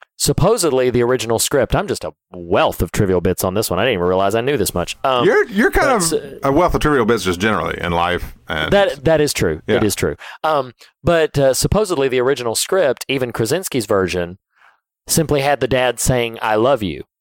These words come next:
Speaker 1: and that was it. Uh, Millicent, the, the, um, I need to look up her last name. I know her first name is Millicent, but the, the deaf daughter, uh, the actress is, give me one moment and I'll have it. The actress is Millicent Simmons.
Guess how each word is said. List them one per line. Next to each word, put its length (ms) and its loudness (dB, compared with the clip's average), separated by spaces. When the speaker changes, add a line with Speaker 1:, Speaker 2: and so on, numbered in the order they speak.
Speaker 1:
and 140 -2
that 100 -2
was 160 -2
it. 180 0
Uh, 260 2
Millicent, 680 0
the, 440 -4
the, 400 -2
um, 520 0
I 80 -4
need 120 -4
to 60 0
look 160 0
up 120 0
her 120 0
last 300 -2
name. 140 -4
I 40 -2
know 100 0
her 120 0
first 240 -2
name 100 -2
is 100 -2
Millicent, 460 -2
but 200 -2
the, 280 -2
the 220 -2
deaf 280 -2
daughter, 500 2
uh, 440 2
the 180 2
actress 500 0
is, 560 0
give 140 -2
me 80 0
one 180 0
moment 220 0
and 80 -2
I'll 100 0
have 220 -2
it. 200 0
The 180 2
actress 320 0
is 120 -2
Millicent 400 -2
Simmons. 520 -4